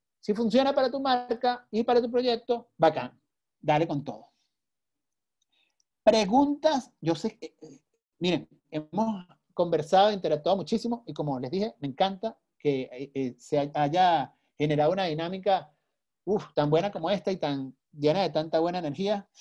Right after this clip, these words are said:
Eh, si hay alguna pregunta o duda al respecto de lo conversado, hablado, si me quieren complementar, eh, bienvenido sea, ya lo hemos venido haciendo, pero igual hago ese call to action,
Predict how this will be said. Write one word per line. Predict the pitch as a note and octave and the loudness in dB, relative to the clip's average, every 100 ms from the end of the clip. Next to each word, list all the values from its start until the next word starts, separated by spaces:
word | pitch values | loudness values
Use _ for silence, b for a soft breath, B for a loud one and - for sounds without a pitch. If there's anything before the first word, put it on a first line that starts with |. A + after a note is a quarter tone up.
| b b _ | b b _
Eh, | F3 E3+ E3 D#3+ D#3 - | 0 4 4 4 0 -4
si | F3+ F#3 - - - | -4 -4 -10 -18 4
hay | G3 A#3 | 6 6
alguna | A3+ A#3 A#3+ | 4 2 0
pregunta | G#3 F#3 A#3 A#3+ B3 B3 | -2 -2 -4 -2 -2 -4
o | G#3 F3 | -2 -2
duda | E3 F3+ C4 A#3 A3 A#3 - | -2 -2 -2 2 2 2 -2
al | F3 E3+ | -4 -2
respecto | D3+ - G3 G3+ A3+ | -4 0 0 2 0
de | |
lo | G#3 E3+ D3+ | 2 0 -2
conversado, | D#3+ D#3+ D#3 G3 G#3+ | -4 -6 0 2 2
hablado, | F#3 G3 G#3+ G#3 | 4 2 2 0
si | F3+ | -4
me | D#3 | -6
quieren | F#3+ G3+ | -6 -6
complementar, | G3 F3 D3 D3 G#3 A#3+ - _ _ _ _ _ D#3 | -6 -4 -6 0 2 2 0 _ _ _ _ _ 4
eh, | E3 D#3 | 6 6
bienvenido | D#3 D#3 D#3 G3 | 2 -2 -2 -2
sea, | A3+ C4 | 0 0
ya | F3+ | -2
lo | F3+ | -2
hemos | G3 G3 | -4 -6
venido | E3 F3+ | -8 -8
haciendo, | A3 B3 A#3 | -6 -6 -4
pero | F#3 G3+ D#3+ | -6 -6 -8
igual | D3 D3 D#3 D#3+ | 0 0 0 -2
hago | E3+ E3 F3 | -2 0 0
ese | E3+ F#3 - | -2 -4 -4
call | G#3+ G#3 G3+ | -4 -4 -2
to | F#3+ | -2
action, | C3+ - | -2 -8